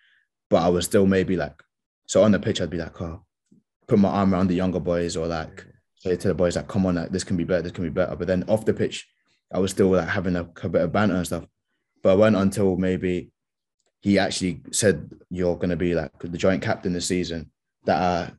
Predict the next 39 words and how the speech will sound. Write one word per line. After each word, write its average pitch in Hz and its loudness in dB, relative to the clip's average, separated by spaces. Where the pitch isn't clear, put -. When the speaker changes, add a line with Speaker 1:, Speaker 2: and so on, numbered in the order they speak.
Speaker 1:
said 92 0
to - -6
myself, 85 -4
like, 80 -8
"Okay, 85 -6
cool, 85 -2
let, 82 -4
try 92 0
and 87 0
actually, 87 -2
like, 76 -4
mature 92 4
and 90 0
stuff 92 -8
like 76 -6
this." 90 -6
Because 90 -6
even 107 4
when 98 2
you 101 4
first 104 0
came 92 0
to 104 -8
Speaker 2:
Mm. 82 -6
Speaker 1:
Rangers, 95 0
like 85 -8
I 107 -10
said 101 -4
this 98 -2
to - -6
you 90 0
at 71 -2
the 78 -6
time, 98 -6
our 90 0
group 104 2
was, 90 -2
like, 85 -6
Speaker 2:
Yeah. 120 -10